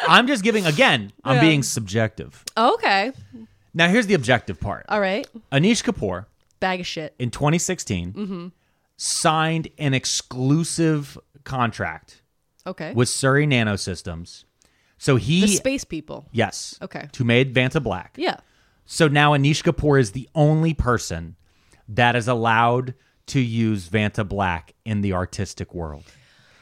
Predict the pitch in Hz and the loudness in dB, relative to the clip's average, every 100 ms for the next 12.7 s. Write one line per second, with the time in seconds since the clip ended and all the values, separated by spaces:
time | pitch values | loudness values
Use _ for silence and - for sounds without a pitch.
0 | - - 143 139 117 143 151 127 104 92 | -18 -4 -2 0 2 4 6 6 4 2
1 | 87 - - - - - - - - - | -2 -8 -16 -18 -18 -20 -20 -20 -20 -20
2 | - - 101 120 110 113 87 87 80 - | -20 -14 0 2 2 0 -2 -4 -6 -12
3 | - - _ - _ 240 247 - 175 156 | -20 -20 _ -20 _ -8 -8 -10 -14 -14
4 | 147 147 147 _ _ _ - 220 180 170 | -16 -18 -20 _ _ _ -14 -12 -12 -10
5 | 208 196 226 208 208 190 185 - - 220 | -10 -8 -4 -4 -4 -6 -6 -10 -12 -12
6 | 208 190 185 175 175 180 170 165 175 156 | -10 -10 -8 -8 -8 -8 -8 -10 -10 -10
7 | 160 147 143 - - - 101 76 - - | -8 -10 -10 -14 -18 -6 -6 -6 -12 -20
8 | _ _ - - 208 190 175 - 202 - | _ _ -14 -6 -4 -4 -8 -12 -14 -8
9 | 185 175 180 175 170 185 170 160 175 170 | -6 -6 -8 -8 -8 -8 -8 -8 -6 -4
10 | 170 165 160 160 151 151 156 - 175 175 | -4 -4 -8 -8 -8 -8 -8 -8 -8 -6
11 | - - 170 160 160 151 156 160 175 180 | -10 -10 -8 -8 -8 -8 -8 -10 -12 -16
12 | _ _ _ 110 95 98 | _ _ _ -8 -4 -4